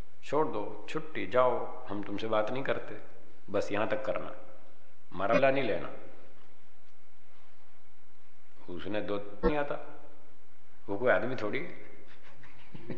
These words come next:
तो किसको कहते हैं? क्रोध किस, कितने प्रकार का होता है, क्रोध आना चाहिए, किस तरह का नहीं आना चाहिए, वो भी तो विचार करना है। एक आदमी हमको गाली दे और हमें कोई होती मन में,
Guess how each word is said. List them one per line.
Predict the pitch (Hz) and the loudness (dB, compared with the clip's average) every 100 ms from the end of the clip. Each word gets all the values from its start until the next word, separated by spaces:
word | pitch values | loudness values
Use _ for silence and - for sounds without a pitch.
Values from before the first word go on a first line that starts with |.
| - | -2
तो | - - - 127 | -2 0 2 2
किसको | 143 - 180 | 2 2 2
कहते | - 110 - | 2 2 2
हैं? | 90 - - - - - - - - - - | -2 -2 -2 -2 -2 -2 0 -2 0 -2 0
क्रोध | 123 131 - 151 | 2 2 2 0
किस, | 131 | -2
कितने | - - - 143 165 | -2 -2 -2 0 0
प्रकार | 156 139 131 123 | 2 2 4 4
का | 113 | 4
होता | 98 95 104 | 2 4 2
है, | 104 - - - | 2 0 -2 2
क्रोध | 127 117 | 4 6
आना | 107 110 | 4 4
चाहिए, | 107 107 107 | 0 0 0
किस | 135 123 | 0 2
तरह | 135 139 | 2 4
का | 139 | 2
नहीं | 120 123 | 2 2
आना | 117 117 | 2 2
चाहिए, | 113 101 104 | 2 0 0
वो | 120 117 | 0 0
भी | 120 131 | 2 2
तो | 135 | 2
विचार | 123 113 113 | 2 4 4
करना | 117 104 123 | 2 0 0
है। | 165 - - - - - - - 120 | -2 -2 -2 -2 -2 -2 -2 0 2
एक | 131 120 | 2 4
आदमी | 110 131 113 107 123 | 4 4 2 2 0
हमको | 113 120 135 | 0 0 2
गाली | 101 107 120 | 4 4 2
दे | 87 - - - - - - - - - - - - - - - - 107 | 0 0 -2 -2 0 -2 -2 -2 -2 -2 -2 -2 -2 -2 -2 0 0 2
और | 95 | 2
हमें | 117 117 | 2 0
कोई | 123 117 - - - | 0 0 0 -2 2
होती | 131 123 120 | 2 2 0
मन | 120 113 | 0 0
में, | 113 | -2